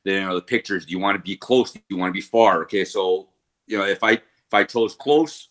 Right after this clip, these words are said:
does that mean I don't like her, or vice versa? Like, so you don't know what's really going on in her head. Like, 'cause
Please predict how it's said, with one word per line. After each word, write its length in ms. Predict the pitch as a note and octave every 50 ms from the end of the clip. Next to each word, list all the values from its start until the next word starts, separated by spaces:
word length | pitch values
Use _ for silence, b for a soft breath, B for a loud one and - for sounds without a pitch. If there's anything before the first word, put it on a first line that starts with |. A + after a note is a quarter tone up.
| D#2+ E2 E2
does 140 | F2 F#2 F2+
that 180 | G2 F#2+ G2
mean 200 | G2 G2+ G2 F#2
I 100 | F2+ F2
don't 160 | F#2 G2 G2
like 220 | G#2+ A#2+ B2 - -
her, 180 | D3+ C#3 C3+ C3
or 300 | - G#2+ G2 G2 F#2+ - b b b b b b b - E2+ - G2+
vice 300 | F#2 F#2 A2 A2 - -
versa? 280 | - A#2+ A2+ - F2+
Like, 140 | F2+ F2 -
so 160 | - A2+ G#2+
you 140 | G#2 G2+ A#2
don't 140 | A#2+ B2+ A#2+
know 100 | A#2 A2+
what's 260 | G#2+ - A2 - -
really 180 | G2 A2+ A2 G#2+
going 280 | F#2+ G2+ G#2+ G#2+ G#2
on 200 | G#2 G2+ G#2 G#2 -
in 180 | G2+ G2+ G2 - - -
her 220 | A#2+ A2+ G#2+ G2 -
head. 260 | A#2 A2+ G2 F2 F2
Like, 140 | F2+ F2+ _
'cause 280 | - F2+ D#2+ - -